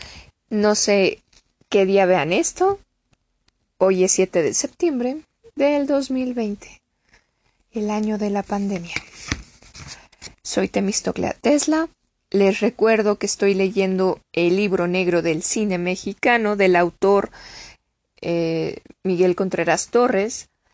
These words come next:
Libro muy controversial que trata la, trata sobre la caída de la calidad del cine mexicano.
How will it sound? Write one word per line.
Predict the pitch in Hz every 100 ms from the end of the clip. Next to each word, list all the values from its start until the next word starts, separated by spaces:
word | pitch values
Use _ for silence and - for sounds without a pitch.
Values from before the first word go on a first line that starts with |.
| _ - - _ -
Libro | 202 202 196 190 _ -
muy | 214 202 196
controversial | 196 208 185 185 220 - 220 220 254 - - _
que | - 190
trata | - 214 208 208 196 - - - -
la, | 185 175 - - - - - -
trata | 220 226 233 233
sobre | - 202 180 180 175 170 - - -
la | 190 180
caída | - 180 202 214 208
de | 208
la | 190 185
calidad | - 160 165 180 175
del | 190
cine | - 175 175
mexicano. | 170 160 - - 151